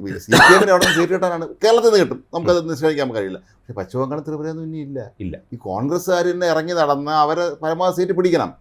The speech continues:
Speaker 2: ഉം.
Speaker 1: അല്ലാതെ അല്ല, അല്ലെങ്കിൽ ഇത്തവണ കണ്ടില്ലേ, പ്രതിപക്ഷ നേതാവ് സ്ഥാനം പോലും കിട്ടിയിട്ടില്ല.
Speaker 2: കിട്ടിയിട്ടില്ല.
Speaker 1: അപ്പൊ
Speaker 2: ശരിക്കും ബി ജെ പിയുടെ ആ ഒരു ലക്ഷ്യം എന്ന് പറഞ്ഞാൽ ഇവർ ഈ പറയുന്ന പോലെ കോൺഗ്രസ് മുക്ത ഭാരതം തന്നെയാണ്.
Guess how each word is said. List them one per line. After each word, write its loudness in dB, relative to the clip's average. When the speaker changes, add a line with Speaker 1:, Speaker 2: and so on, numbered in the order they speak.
Speaker 2:
ഉം. -10
Speaker 1:
അല്ലാതെ 0
അല്ല, 2
അല്ലെങ്കിൽ 0
ഇത്തവണ 4
കണ്ടില്ലേ, 2
പ്രതിപക്ഷ 2
നേതാവ് 4
സ്ഥാനം 2
പോലും 2
കിട്ടിയിട്ടില്ല. 0
Speaker 2:
കിട്ടിയിട്ടില്ല. -12
Speaker 1:
അപ്പൊ -2
Speaker 2:
ശരിക്കും 6
ബി 4
ജെ 12
പിയുടെ 8
ആ 12
ഒരു 2
ലക്ഷ്യം 4
എന്ന് 2
പറഞ്ഞാൽ 4
ഇവർ 4
ഈ 0
പറയുന്ന 2
പോലെ 2
കോൺഗ്രസ് 0
മുക്ത -2
ഭാരതം 4
തന്നെയാണ്. -4